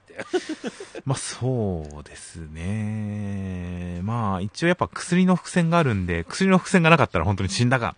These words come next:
Speaker 2: と思いましたが、一応薬を飲まされてる、薬を盛られてる伏線があるんで、まあまあ、またなんかあっ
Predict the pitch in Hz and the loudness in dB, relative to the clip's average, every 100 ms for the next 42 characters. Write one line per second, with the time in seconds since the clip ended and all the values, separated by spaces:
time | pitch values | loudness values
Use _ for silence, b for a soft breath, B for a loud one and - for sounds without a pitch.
0 | - 92 78 78 - - 90 85 - 73 | -6 -6 -4 -6 -10 -2 0 0 -4 -14
1 | 82 85 B B B B B B - 139 | -14 -16 B B B B B B -10 -8
2 | 143 - 160 165 147 147 147 123 92 85 | -8 -4 0 4 4 4 4 0 -2 -8
3 | 87 - 147 143 92 110 135 139 131 127 | -10 -4 0 2 6 8 8 4 0 -2
4 | 117 117 - 120 113 101 78 73 76 76 | -2 -4 -4 -2 -2 -4 -4 -6 -6 -6
5 | 101 120 90 80 82 113 110 98 87 | -6 -4 -4 -4 -4 -2 -2 0 -2